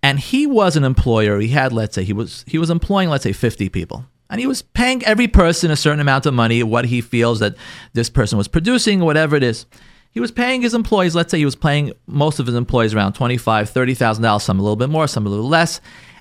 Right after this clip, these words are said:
And he was making most of the money, right? Normal capitalism, fine. One day, he decides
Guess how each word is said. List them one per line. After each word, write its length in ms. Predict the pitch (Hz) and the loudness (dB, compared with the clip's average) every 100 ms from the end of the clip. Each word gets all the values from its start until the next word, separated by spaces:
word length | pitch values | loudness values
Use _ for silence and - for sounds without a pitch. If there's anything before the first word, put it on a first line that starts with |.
| - | -4
And 120 | 160 | 0
he 120 | 214 | 2
was 140 | 302 220 | 2 2
making 320 | 226 214 214 | 2 4 4
most 180 | 151 139 | 4 2
of 60 | |
the 80 | 190 | 2
money, 300 | 277 277 269 - - | 2 2 -2 -8 -6
right? 240 | 208 254 | -4 -4
Normal 300 | 190 190 208 | -2 -2 -2
capitalism, 640 | 202 185 143 120 98 69 104 | 0 0 0 -2 -4 -6 -12
fine. 320 | - 87 95 113 _ - - - - - - | -6 -6 -6 -12 _ -20 -20 -20 -20 -18 -4
One 300 | 151 202 330 | 2 2 4
day, 260 | 196 123 151 - | 4 4 0 -4
he 160 | - | -4
decides 540 | 165 175 - 92 95 | 0 0 0 0 -4